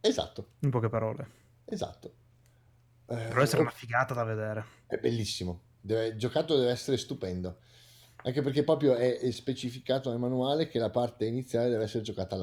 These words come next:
Speaker 1: live. Quindi non c'è tiro di dadi, è solo interpretazione.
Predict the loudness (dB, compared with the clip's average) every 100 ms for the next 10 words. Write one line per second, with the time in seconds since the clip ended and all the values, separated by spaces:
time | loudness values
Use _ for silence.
0 | -4 -6 -8 -14 _ _ _ _ _ _
1 | -4 -2 0 0 0 2 2 2 4 6
2 | 6 4 2 2 2 2 0 -2 -6 -8
3 | -10 -10